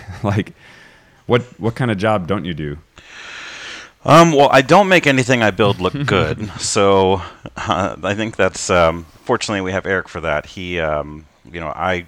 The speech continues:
Speaker 2: I really don't enjoy any sort of C S S pixel manipulation. Um, so
Speaker 1: <laughs>
Speaker 2: I'm more than happy to hand all that sass work over to him.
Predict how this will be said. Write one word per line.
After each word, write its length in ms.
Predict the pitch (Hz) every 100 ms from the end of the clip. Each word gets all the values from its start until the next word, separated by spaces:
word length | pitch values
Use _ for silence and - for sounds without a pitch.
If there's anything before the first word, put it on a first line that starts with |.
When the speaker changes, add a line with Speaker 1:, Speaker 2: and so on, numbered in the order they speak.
| -
Speaker 2:
I 80 | 90
really 300 | 95 101 92
don't 240 | 92 90
enjoy 640 | 87 85 85 80 80 80 -
any 180 | 87 85
sort 220 | 90 78
of 180 | 76 80
C 240 | - 90
S 200 | 80 -
S 200 | 78 -
pixel 380 | - 85 - 80
manipulation. 800 | 80 76 76 78 - 80 78 87 -
Um, 400 | 80 76 - 78 117
so 300 | - 76 76 - 139 - -
Speaker 1:
<laughs> 420 | - - - -
Speaker 2:
I'm 160 | 92 92 117
more 360 | 120 135 131
than 120 | 117
happy 300 | 110 110 104
to 100 | 95
hand 340 | 90 98 92 90
all 180 | 87 82
that 300 | 73 - -
sass 380 | 90 82 -
work 220 | 73 71 82
over 180 | 73
to 100 | 73
him. 380 | 80 82 76 76